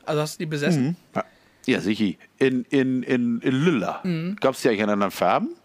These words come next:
Speaker 1: Ich, ja, die gab's in so Special Editions, aber hauptsächlich war sie lila. Oder ich, schwarz
Speaker 2: Wa-
Speaker 1: gab's, glaub ich, auch. Ich red grad wie
Speaker 2: Ja,
Speaker 1: Robert
Speaker 2: ach ja,
Speaker 1: Habeck.
Speaker 2: lila und
Speaker 1: Ich
Speaker 2: schwarz.
Speaker 1: <laughs> muss so nicht auf so einen
Speaker 2: Ja,
Speaker 1: Schluck
Speaker 2: ja, nee.
Speaker 1: stecken. Da
Speaker 2: Nee,
Speaker 1: bin
Speaker 2: nee,
Speaker 1: ich wieder.
Speaker 2: nee, nee, da bist du wieder.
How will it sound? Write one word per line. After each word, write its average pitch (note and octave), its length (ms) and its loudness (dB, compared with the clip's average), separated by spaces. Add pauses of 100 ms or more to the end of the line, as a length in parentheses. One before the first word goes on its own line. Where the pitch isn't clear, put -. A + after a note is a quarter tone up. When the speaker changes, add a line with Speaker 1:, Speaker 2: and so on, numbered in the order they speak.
(200)
Speaker 1:
Ich, - 200 -14
ja, D3+ 340 0
die D#3+ 80 -4
gab's F3 220 -4
in E3 240 -8
so D3+ 100 -4
Special E3 420 -6
Editions, D3+ 380 -8
aber C#3 240 -4
hauptsächlich G3+ 640 -2
war F#3+ 140 2
sie F#3 100 -8
lila. G3 360 -2
Oder C4 180 4
ich, - 80 -4
schwarz - 420 -4
Speaker 2:
Wa- E3 60 4
Speaker 1:
gab's, - 100 -2
glaub E3+ 140 -2
ich, G3 80 0
auch. G3 240 -4 (100)
Ich G3 160 -4
red B3 160 2
grad G3 160 2
wie G#3 60 -4
Speaker 2:
Ja, G#3+ 160 8
Speaker 1:
Robert A3+ 160 6
Speaker 2:
ach A#3 40 2
ja, C#4+ 100 6
Speaker 1:
Habeck. C#4+ 160 8
Speaker 2:
lila D4 100 4
und A3 200 0
Speaker 1:
Ich G#3+ 100 -4
Speaker 2:
schwarz. A#3 440 2
Speaker 1:
<laughs> - 300 -4
muss A3 160 2
so D#4 60 -2
nicht - 200 2
auf C#3+ 100 4
so - 120 -6
einen G3 80 6
Speaker 2:
Ja, G#3 60 4
Speaker 1:
Schluck - 160 2
Speaker 2:
ja, F#3 200 2
nee. A3 220 0 (240)
Speaker 1:
stecken. D3 680 -4
Da - 80 6
Speaker 2:
Nee, - 60 4
Speaker 1:
bin C#3 120 0
Speaker 2:
nee, G3+ 100 4
Speaker 1:
ich - 40 0
wieder. - 160 -4
Speaker 2:
nee, G3+ 140 4
nee, C#3+ 160 2 (420)
da C3+ 160 2
bist A#2 240 -2
du - 80 -10
wieder. - 160 -12